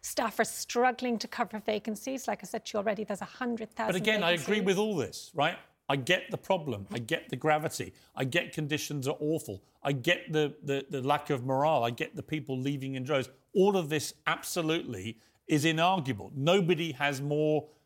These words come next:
Speaker 2: admiration or empathy for the people that work in our N H S than me.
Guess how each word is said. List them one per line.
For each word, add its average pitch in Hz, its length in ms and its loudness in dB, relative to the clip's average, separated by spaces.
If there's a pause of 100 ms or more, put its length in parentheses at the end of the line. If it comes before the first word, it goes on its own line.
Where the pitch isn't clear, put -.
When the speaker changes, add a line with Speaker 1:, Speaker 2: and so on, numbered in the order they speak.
(440)
Speaker 2:
admiration 139 840 0 (380)
or - 220 -8
empathy 110 640 -4 (100)
for - 140 -4
the 127 100 0
people 135 340 -2
that 139 80 -6
work 131 340 0
in 123 100 -2
our 127 140 0
N 131 140 -2
H 120 220 -2
S 127 160 -2
than 139 160 -4
me. 147 340 -2